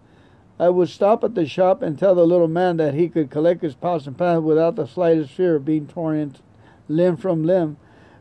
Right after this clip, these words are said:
but my overriding emotion was one of relief that I had not cut the sparkle out of the big dog's life.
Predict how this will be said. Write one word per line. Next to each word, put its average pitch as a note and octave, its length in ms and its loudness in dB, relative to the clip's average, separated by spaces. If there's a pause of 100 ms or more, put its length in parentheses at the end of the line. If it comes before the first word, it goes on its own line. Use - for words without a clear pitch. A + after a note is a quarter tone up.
but F3 120 2
my F3 180 2
overriding F#3+ 560 6
emotion E3 560 0
was D3+ 140 2
one E3 200 0
of F3 120 2
relief D#3 460 2
that D#3 200 0
I D3+ 140 0
had D3 220 -2
not F3 400 -4
cut E3+ 300 0
the D#3+ 120 -4
sparkle F3 680 -2
out D#3+ 160 0
of C#3+ 80 -8
the D3 80 -2
big D3 340 -6
dog's D#3 360 -2
life. E3+ 460 -8